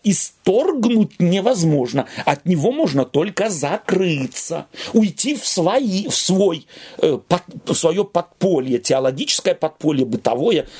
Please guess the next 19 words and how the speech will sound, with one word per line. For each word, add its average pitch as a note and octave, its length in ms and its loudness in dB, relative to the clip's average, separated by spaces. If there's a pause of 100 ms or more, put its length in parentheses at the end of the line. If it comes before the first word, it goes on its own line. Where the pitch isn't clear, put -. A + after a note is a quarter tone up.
(140)
э, F#3 80 2
какое G3+ 340 0
угодно. E3+ 540 0
От A#2+ 160 -4
него G3+ 160 2
может, A3 300 -4
может G3 240 2
человек E3+ 280 -2
уйти. D3 440 -2 (400)
Но F#3+ 120 6
исторгнуть A#3+ 800 0
его B2 180 2
из G#2+ 140 -2
мира F2+ 320 0 (680)
невозможно. A2 640 -2 (360)
Это D#3 180 4
как - 400 -4
от A#2+ 100 -4
солнышка B3 680 -2